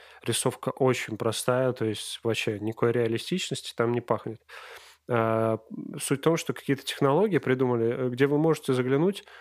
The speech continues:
а, в какую-то точку прошлого и посмотреть ре-, альтернативные события, которые могли бы произойти.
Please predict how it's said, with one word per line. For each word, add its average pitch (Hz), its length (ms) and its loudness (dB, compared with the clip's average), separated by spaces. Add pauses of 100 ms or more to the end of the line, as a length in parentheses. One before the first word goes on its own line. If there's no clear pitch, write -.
(280)
а, 117 280 2
в - 80 -6
какую-то - 320 -2
точку 131 400 0
прошлого 180 640 2
и 214 420 2
посмотреть - 580 -2
ре-, 127 420 0 (280)
альтернативные 143 640 2
события, 127 500 0
которые 131 300 -2
могли 120 260 2
бы 123 60 -10
произойти. 117 600 -2